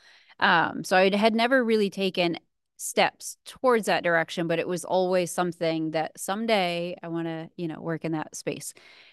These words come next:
Um, and then the pandemic happened, and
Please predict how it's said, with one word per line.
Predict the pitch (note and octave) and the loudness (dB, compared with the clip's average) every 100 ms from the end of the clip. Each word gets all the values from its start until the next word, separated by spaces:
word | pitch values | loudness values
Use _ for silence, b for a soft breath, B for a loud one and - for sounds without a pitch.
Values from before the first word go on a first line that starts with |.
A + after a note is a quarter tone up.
| B | B
Um, | - F3+ E2+ - D#3+ - - | 4 4 2 -2 -10 -6 0
and | G#3 | 2
then | G3 | 2
the | G3+ | 2
pandemic | G3 F#3+ E3 D#3+ | 2 4 2 0
happened, | - D#3 D#3 E3+ - - | -2 -4 -2 -6 -6 -4
and | F#3 E3+ E3 D#3+ E3 | -2 0 0 -2 -4